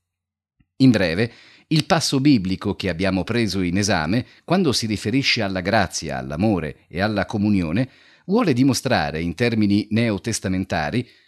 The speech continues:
cosa significhi vivere sotto la benedizione di un Dio che ci sorride.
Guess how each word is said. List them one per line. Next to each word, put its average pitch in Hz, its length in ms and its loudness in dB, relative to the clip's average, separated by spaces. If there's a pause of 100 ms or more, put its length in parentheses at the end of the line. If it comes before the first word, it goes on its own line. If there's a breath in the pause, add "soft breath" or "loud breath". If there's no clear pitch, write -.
cosa 135 320 0
significhi 160 760 -2
vivere 143 380 0
sotto 160 360 -2
la 117 140 0
benedizione 131 760 0
di 139 100 -2
un 185 120 0
Dio 110 320 0
che 147 160 -4
ci 143 140 -2
sorride. 64 640 -10